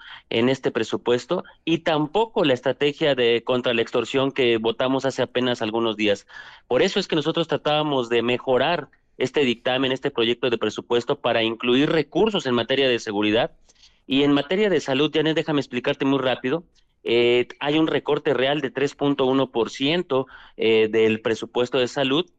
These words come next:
y lo más lamentable es que en el imss Bienestar, una partida específica para compra de medicamentos gratuitos para todas las personas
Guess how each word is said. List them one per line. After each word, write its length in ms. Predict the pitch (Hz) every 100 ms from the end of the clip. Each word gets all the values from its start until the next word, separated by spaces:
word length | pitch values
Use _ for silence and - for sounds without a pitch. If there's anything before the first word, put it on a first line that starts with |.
| _ _ -
y 100 | 151
lo 160 | 151
más 220 | 156 190 220
lamentable 680 | 196 139 131 131 123 127 -
es 180 | 127 -
que 80 |
en 100 | 123
el 140 | 110 123
imss 240 | 202 175
Bienestar, 500 | 170 156 - 127 127 -
una 280 | 139 143
partida 360 | - 113 - 180
específica 600 | - 123 143 190 190 127
para 240 | - 113 113
compra 360 | - 160 170
de 100 | 139
medicamentos 720 | 123 120 113 120 131 170 170
gratuitos 760 | 143 135 120 - 160 196 196 156
para 240 | 123 117
todas 160 | 156 160
las 120 | 156
personas 480 | - 117 139 143